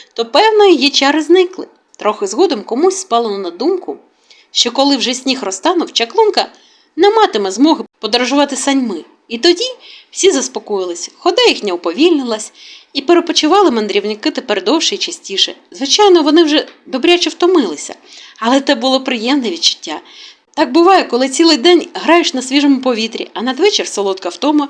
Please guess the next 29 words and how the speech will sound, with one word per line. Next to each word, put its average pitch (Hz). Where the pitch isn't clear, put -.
розливається 208
по 196
тілу. 175
Прикро 330
тільки, 294
що 240
Сьюзан 285
натерла 262
собі 247
невеликий 254
пухир 254
на 175
п'ятці. 160
Щоб -
дістатись 277
до 254
кам'яного 254
столу, 285
вони 277
вже 311
не 320
йшли 370
широким 220
річищем, 226
а 247
взяли 330
трохи 311
праворуч, 214
південніше. 190